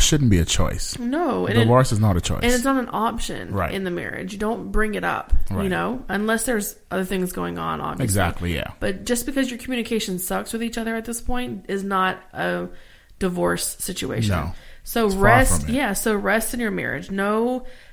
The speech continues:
Speaker 1: that beyond the shadow of a doubt that you guys are there together, you have this covenant together, and you make it work, and you do whatever you have to to make that
Speaker 2: Gotta
Speaker 1: work.
Speaker 2: make it work.
Speaker 1: Gotta make it work. So a few little things real quick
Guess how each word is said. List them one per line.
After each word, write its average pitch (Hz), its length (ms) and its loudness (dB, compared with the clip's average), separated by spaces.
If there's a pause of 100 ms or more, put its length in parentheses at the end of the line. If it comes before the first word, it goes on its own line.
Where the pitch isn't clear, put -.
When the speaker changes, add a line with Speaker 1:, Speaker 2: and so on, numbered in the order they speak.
Speaker 1:
that 208 280 0
beyond 202 220 0
the 202 40 -2
shadow 214 220 -2
of 214 80 0
a 208 60 -2
doubt 190 240 0
that 190 60 -8
you 185 60 -6
guys 180 220 -4
are 165 60 -6
there 208 380 -2
together, 196 460 -4
you 185 140 -2
have 196 140 -4
this 190 160 -4
covenant 202 400 -4
together, 185 340 -6
and 196 160 -2
you 269 80 0
make 294 220 -2
it 302 60 -2
work, 294 400 -6
and 190 80 -4
you 226 80 -2
do 226 140 -2
whatever 233 280 -2
you 247 100 -4
have 240 100 -4
to 220 80 -10
to 202 80 -6
make 185 220 -6
that 98 60 0
Speaker 2:
Gotta 98 200 4
Speaker 1:
work. 113 80 6
Speaker 2:
make 113 160 4
it 120 60 2
work. - 360 -4
Speaker 1:
Gotta 220 220 -2
make 220 220 -6
it - 100 -10
work. - 320 -12
So 220 600 0
a 185 100 0
few 262 220 -2
little 240 140 -2
things 175 340 -6
real 180 80 -4
quick 170 300 -4